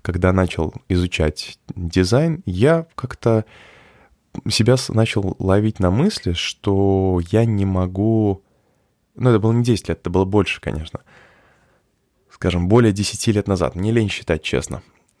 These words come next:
Э, я начал себя ловить на мысли, что мне неинтересно только лишь как дятел, э,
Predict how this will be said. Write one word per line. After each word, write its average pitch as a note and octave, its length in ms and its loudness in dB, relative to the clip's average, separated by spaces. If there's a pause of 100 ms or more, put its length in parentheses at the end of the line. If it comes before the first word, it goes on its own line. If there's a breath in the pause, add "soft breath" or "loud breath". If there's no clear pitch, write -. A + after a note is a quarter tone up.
(160)
Э, G#2+ 320 -2
я B2 380 2
начал A2+ 280 0
себя G#2 220 0
ловить G2+ 240 2
на F#2+ 80 2
мысли, G#2 380 2
что F#2 520 0 (720 loud breath)
мне G2+ 500 0
неинтересно G#2+ 760 0
только A2 340 2
лишь G2 200 0
как E2+ 160 -4
дятел, F2 580 0
э, D#2+ 640 0